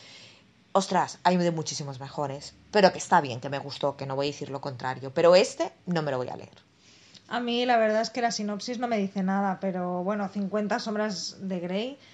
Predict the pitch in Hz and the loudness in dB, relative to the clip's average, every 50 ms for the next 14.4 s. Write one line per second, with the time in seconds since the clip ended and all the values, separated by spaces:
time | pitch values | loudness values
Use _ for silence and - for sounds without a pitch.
0 | - - - 185 208 202 202 214 220 - - 269 254 240 220 208 202 214 233 226 | -20 -10 -4 -4 -2 0 0 0 0 0 -2 0 0 0 0 0 0 -2 -2 0
1 | 226 214 202 190 202 196 - 208 185 - 214 214 233 233 208 214 214 202 214 226 | 0 0 0 0 -2 -4 -6 -8 -4 -2 2 2 4 2 2 0 -2 -2 -2 -4
2 | 214 - 226 220 214 220 208 220 202 196 - - 220 202 202 208 208 202 - - | -4 -2 -2 -2 -2 0 -2 -2 -2 -2 -4 -2 0 2 2 2 2 0 -4 -8
3 | _ - 202 202 190 185 185 185 170 175 180 180 185 185 185 185 196 202 185 190 | _ -8 -6 -4 -2 -2 -2 -4 -4 -4 -4 -2 -2 -4 -4 -6 -8 -6 -4 -4
4 | 214 214 240 233 226 220 233 226 294 330 392 - _ _ - - _ _ _ _ | -4 -4 -4 -6 -6 -4 -4 -4 -6 -6 -8 -10 _ _ -20 -20 _ _ _ _
5 | _ _ - 247 214 220 220 233 269 247 220 - - 269 262 285 330 349 339 311 | _ _ -6 -2 0 0 0 0 -2 -4 -6 0 4 4 6 8 10 10 10 10
6 | 285 254 247 277 277 - 311 311 294 - - - 247 240 226 - 294 277 247 208 | 8 4 2 0 -2 -2 -2 0 -2 -2 -2 -2 -2 -2 0 0 0 2 2 0
7 | 208 208 214 226 233 247 277 320 330 311 - - 220 214 208 202 190 185 - 190 | 0 0 0 -2 -2 -2 -2 -2 -2 -2 -4 -6 -4 -2 0 0 -2 -2 -2 -2
8 | 185 185 190 202 196 - 320 311 269 233 208 196 185 175 - - 202 202 196 233 | 0 0 0 -2 -2 -4 -6 -6 -4 -2 -2 -2 -2 -4 -4 -4 -6 -6 -4 -4
9 | 262 254 226 202 196 185 190 196 208 277 311 - - 226 226 208 214 - 226 208 | -4 -2 -2 -2 -2 -2 -2 -2 -2 -4 -6 -8 -6 -4 -4 -4 -4 -4 -2 0
10 | 214 220 247 240 214 208 233 302 302 269 - 233 233 240 233 214 202 208 - - | 0 0 0 0 -2 -2 -2 -2 -4 -6 -8 -6 -4 -2 -2 -2 -2 -4 -6 -8
11 | - _ _ _ _ _ _ _ _ _ _ _ 240 220 202 196 202 202 240 277 | -14 _ _ _ _ _ _ _ _ _ _ _ -2 0 2 2 2 0 -2 -4
12 | 285 254 254 196 214 214 240 254 - 233 190 185 214 226 240 247 285 269 254 208 | -6 -6 -6 -4 -2 -2 0 0 -2 -4 -4 -4 -6 -4 -4 -4 -4 -2 -4 -4
13 | - 190 185 196 196 196 277 277 254 247 220 - 269 220 202 214 240 269 262 220 | -4 -4 -6 -6 -4 -4 -4 0 2 2 2 2 2 2 2 0 0 -4 -6 -6
14 | 180 - 233 233 214 175 - | -6 -6 -6 -6 -6 -6 -8